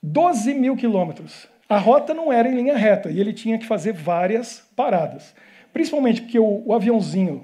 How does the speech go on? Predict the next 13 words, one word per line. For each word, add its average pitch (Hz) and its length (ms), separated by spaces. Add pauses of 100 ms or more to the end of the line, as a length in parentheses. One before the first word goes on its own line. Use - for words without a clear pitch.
o - 60
Cessna, 170 680 (840)
ele 240 240
tem 240 160
autonomia 233 600
de 202 120
duas 202 540
horas. 139 520 (680)
Aí 196 200
eles 330 160
tiveram 240 300
que 285 140
adaptar. 262 720